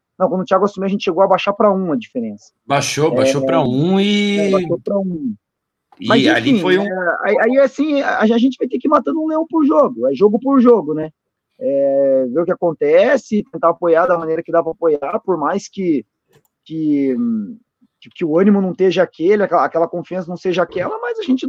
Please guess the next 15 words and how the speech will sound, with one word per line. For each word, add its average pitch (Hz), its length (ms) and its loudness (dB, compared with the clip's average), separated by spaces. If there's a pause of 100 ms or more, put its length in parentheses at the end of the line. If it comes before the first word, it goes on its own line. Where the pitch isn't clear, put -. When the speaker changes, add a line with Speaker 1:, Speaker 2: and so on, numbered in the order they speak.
Speaker 1:
jamais 220 300 0
vai 226 100 0
deixar 220 220 -2
de 202 60 -8
torcer - 280 -2
pro 113 100 -14
Coritiba, 190 460 -6
né, 165 140 -10
cara? 113 240 -8
O 101 60 -16
Coritiba 127 400 -10
é 185 120 0
nosso 180 280 -8
vício, 165 400 -4
né? 135 180 -2